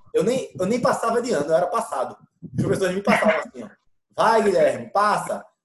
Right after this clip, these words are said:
Por quê? Porque eu sempre fiz arte marcial e eu sempre fui o cara que respeitava os professores. Então, eu sentava na frente, respeitava os professores, entendeu? Não, não,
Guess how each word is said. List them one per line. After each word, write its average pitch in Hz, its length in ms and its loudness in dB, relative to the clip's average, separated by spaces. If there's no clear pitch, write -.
Por 233 200 -2
quê? 170 160 2
Porque 180 180 -2
eu 190 120 2
sempre 214 300 0
fiz 202 160 -4
arte 185 220 0
marcial 170 760 0
e 160 60 -2
eu 165 40 -2
sempre 202 220 -4
fui 220 80 -2
o 214 60 -2
cara 202 160 2
que 208 100 -4
respeitava 208 460 2
os 196 60 2
professores. 202 600 -2
Então, 151 200 -4
eu 156 60 -4
sentava 156 280 0
na 180 100 -4
frente, 165 460 -6
respeitava 139 340 -6
os 139 60 -6
professores, 151 680 -2
entendeu? 147 260 -2
Não, 175 280 -4
não, 160 540 -2